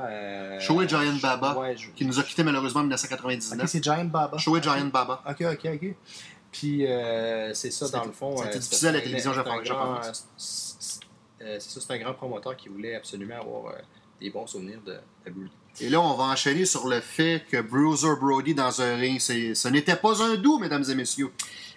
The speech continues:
Speaker 1: Ouais, c'est ça, Brody. Euh, euh, si ça te tente, tu pourras en parler de la fameuse, euh, anecdote, de la triste histoire du combat,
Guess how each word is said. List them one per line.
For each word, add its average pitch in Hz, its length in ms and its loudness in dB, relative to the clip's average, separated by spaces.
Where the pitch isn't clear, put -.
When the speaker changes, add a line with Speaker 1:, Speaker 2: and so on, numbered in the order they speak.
Speaker 1:
Ouais, 110 240 0
c'est - 140 -8
ça, - 160 -6
Brody. 123 480 -4
Euh, 104 720 -6
euh, 98 340 -6
si - 760 -4
ça 127 180 -2
te - 120 -16
tente, 160 240 -4
tu - 80 -16
pourras 123 420 -2
en 104 40 -6
parler 117 340 -4
de 127 100 -4
la 107 180 -2
fameuse, 110 640 -6
euh, 95 480 -8
anecdote, 110 580 -8
de 98 180 -10
la 98 200 -10
triste - 500 -6
histoire 131 520 -4
du 107 140 -14
combat, 127 500 -4